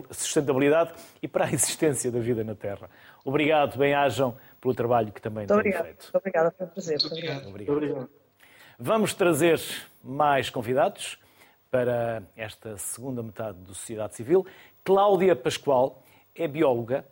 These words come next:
Speaker 1: professora e diretora do Instituto da Biosustentabilidade. Eduardo Silva, investigador do inesctec, docente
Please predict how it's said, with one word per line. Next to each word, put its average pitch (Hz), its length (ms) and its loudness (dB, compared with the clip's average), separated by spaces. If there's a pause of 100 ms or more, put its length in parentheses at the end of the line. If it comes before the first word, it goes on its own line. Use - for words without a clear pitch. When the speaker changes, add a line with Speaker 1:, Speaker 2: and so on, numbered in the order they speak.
(140)
Speaker 1:
professora 123 640 -2
e 123 100 -8
diretora 113 540 -8
do 107 100 -16
Instituto - 720 -16
da 110 200 -12
Biosustentabilidade. 120 1200 -4 (600)
Eduardo 151 580 2 (160)
Silva, 143 560 -4 (180)
investigador 127 600 -2
do 123 300 -6
inesctec, 135 800 -2 (320)
docente 120 560 -6